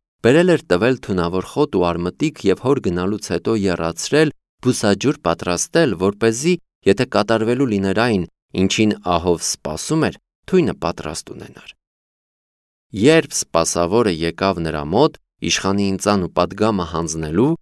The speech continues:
նա անայլայլ դեմքով առավ գավաթը և, բացելով ու տեսնելով սիրտը և ասված խոսքերի իմաստը հասկանալով, այլևս չկասկածեց, որ դա Գվիսկարդոյի սիրտն է։ Ապա, աչքերը հառելով ծառայի դեմքին,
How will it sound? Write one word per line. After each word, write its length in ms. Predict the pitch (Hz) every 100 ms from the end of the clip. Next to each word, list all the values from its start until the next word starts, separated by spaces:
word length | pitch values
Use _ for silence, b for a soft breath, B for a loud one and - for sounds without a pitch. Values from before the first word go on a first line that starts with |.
| _ _ -
նա 140 | 127 156
անայլայլ 680 | - 113 107 98 95 110 143 139
դեմքով 500 | 104 95 95 107 101
առավ 380 | 87 87 87 87
գավաթը 520 | 87 85 113 - 90
և, 240 | 85 95 - _ _
բացելով 440 | 95 101 - 131 156
ու 100 | 123
տեսնելով 520 | - 101 - 104 120
սիրտը 500 | 107 - 113 104 -
և 180 | 76 76
ասված 440 | 85 85 110 139 -
խոսքերի 500 | 82 80 - 85 101
իմաստը 440 | 95 90 - 69
հասկանալով, 800 | 76 73 - 67 69 65 123 151 _ _ _ -
այլևս 440 | 80 92 107 104
չկասկածեց, 1120 | - - - - 82 - - 71 - - 57 - -
որ 220 | 73 78
դա 160 | - 76
Գվիսկարդոյի 840 | 69 - - - - - - -
սիրտն 540 | - - - - 57 55
է։ 20 | _ _ _ _ _ _ _ _
Ապա, 380 | - 78 - 101 143 - _ _ _ _
աչքերը 480 | 107 117 - 175 147
հառելով 420 | 90 85 92 120
ծառայի 420 | 107 87 82 85 82
դեմքին, 580 | 85 82 80 - 151